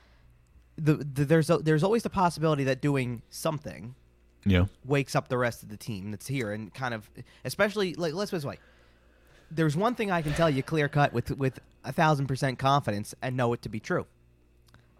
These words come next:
Speaker 1: They can't get Mattias Ekholm without moving somebody on the roster, on the active roster. Financially, they can't do it.
Speaker 2: Is that true?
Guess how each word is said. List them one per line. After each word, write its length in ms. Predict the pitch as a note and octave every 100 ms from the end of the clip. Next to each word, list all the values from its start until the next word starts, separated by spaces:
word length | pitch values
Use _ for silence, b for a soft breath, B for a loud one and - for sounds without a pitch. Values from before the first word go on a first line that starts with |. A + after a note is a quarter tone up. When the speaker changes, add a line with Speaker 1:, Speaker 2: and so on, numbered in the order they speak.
| _ _
Speaker 1:
They 80 | B2
can't 240 | F3 A3
get 160 | A3 -
Mattias 440 | E3 D#3+ E3 D3 E3
Ekholm 220 | D#3 B2
without 220 | B2+ B2+
moving 280 | C#3+ C3 B2
somebody 360 | - D3+ B2
on 100 | A2
the 80 | G#2+
roster, 400 | A2 A2 - E2+ - _ _ _ _ _ _ _ _
on 60 | B2+
the 100 | A#2+
active 280 | B2 A#2+ G#2+
roster. 320 | F2+ - F#2+ - _ _
Financially, 480 | - B2+ B2+ D#3+ C#3
they 100 | A#2+
can't 220 | A#2 A#2
do 160 | - B2
it. 100 | - -
Speaker 2:
Is 120 | C#3 C#3
that 180 | G3+
true? 300 | - G3+ C4+